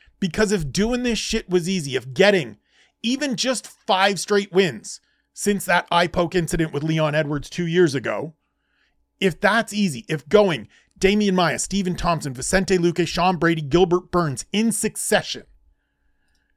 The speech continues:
in the last, in a span of two years, twenty-three months, if we're being exact, is easy, if that's simple to do,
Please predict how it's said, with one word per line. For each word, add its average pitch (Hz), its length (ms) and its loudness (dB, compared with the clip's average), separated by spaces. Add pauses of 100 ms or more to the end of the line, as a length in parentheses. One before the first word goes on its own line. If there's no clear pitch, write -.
(240)
in 202 160 2
the 196 100 2
last, 180 520 2 (500)
in 208 120 0
a 202 60 -2
span 202 340 0
of 131 200 -8 (320)
two 247 260 0
years, 208 540 -2
twenty-three 214 640 -2
months, 185 280 0
if 131 120 -10
we're 143 80 -6
being 147 360 -4 (400)
exact, 165 640 -2 (1400)
is 165 160 -2
easy, 202 420 -4
if - 140 -6
that's 214 260 4
simple 214 320 2
to 185 120 0
do, 185 360 0